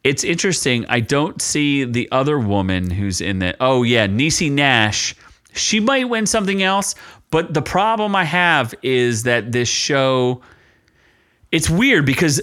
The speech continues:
ultimately Evan Peters deserves all the credit because he is, he does Dahmer so well. He, he, uh, uh, he's from Wisconsin, yeah, and, uh, sometimes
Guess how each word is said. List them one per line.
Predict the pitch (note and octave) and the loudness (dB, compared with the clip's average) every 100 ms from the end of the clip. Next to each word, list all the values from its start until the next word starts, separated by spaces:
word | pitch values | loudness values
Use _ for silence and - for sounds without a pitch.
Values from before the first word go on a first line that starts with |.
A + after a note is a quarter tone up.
| - | 0
ultimately | F#3+ A3 F#3+ D3 B2+ B2+ C#3+ | 0 0 0 0 0 0 0
Evan | D#3+ D#3+ C3 | 0 0 0
Peters | G#3 B3 F3 B2 G#2 | 0 2 2 2 0
deserves | - A2 A2+ C#3+ B2+ G#2+ | -2 0 2 2 0 -2
all | C#3 C#3 D#3 C#3+ | 0 0 2 0
the | C#3 | -2
credit | - D#3 A2+ | -2 -2 -2
because | F#2+ F#2 A#2+ - | -6 -4 -4 -2
he | E3+ F#3+ D3+ D3+ | -4 -4 -2 0
is, | A#2+ - - | -2 -6 -10
he | G#2+ C#3+ | -4 -4
does | B2+ C3+ A#2+ F#2+ | -2 -2 -2 -2
Dahmer | A#2 C3+ B2 G2 | 0 0 0 -4
so | - G#2+ | -4 -4
well. | A2 G#2+ F2 - - - - - _ | -2 -2 -4 -10 -20 -20 -20 -20 _
He, | - C3+ C3+ A2 A2+ | -6 -2 -2 -2 -2
he, | A#2 A2 - | -2 -4 -6
uh, | A2 A2+ - C4 | -2 -2 -4 -10
uh, | |
he's | G2 G2 G#2+ A2 | -6 -4 -2 -4
from | - B2+ A#2 | -2 -2 -2
Wisconsin, | A2+ - G#2+ G#2+ A#2+ - C#3+ B2+ G#2+ - | -4 -6 -6 -6 -6 -6 -4 -4 -6 -8
yeah, | G2 G2 A#2+ - - | -6 -2 -2 -4 -4
and, | G#2+ G#2 G2+ G2 | -2 -2 -2 0
uh, | F#2+ F#2+ F#2 | 0 2 0
sometimes | - G#2 G2 A#2+ B2+ C3+ - | -2 -4 -2 -2 0 -2 -6